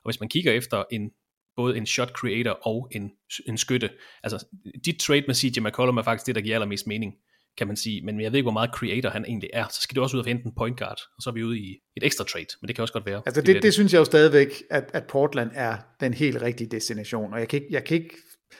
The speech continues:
Speaker 2: altså, sig-, nu har jeg sagt C J McCollum så længe, at, at jeg selv tror på, at det kommer til at ske, men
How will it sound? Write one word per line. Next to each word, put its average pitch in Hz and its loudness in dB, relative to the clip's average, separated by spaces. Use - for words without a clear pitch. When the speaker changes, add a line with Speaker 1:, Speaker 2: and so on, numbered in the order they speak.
Speaker 2:
altså, 127 -2
sig-, 170 2
nu 185 4
har 175 10
jeg 147 8
sagt 131 4
C - -2
J 135 4
McCollum 135 2
så 131 0
længe, 120 2
at, 101 -10
at 113 -8
jeg 117 -4
selv 139 2
tror 123 0
på, 127 0
at 123 0
det 120 -4
kommer 104 -8
til - -4
at 107 -2
ske, 120 -6
men 143 2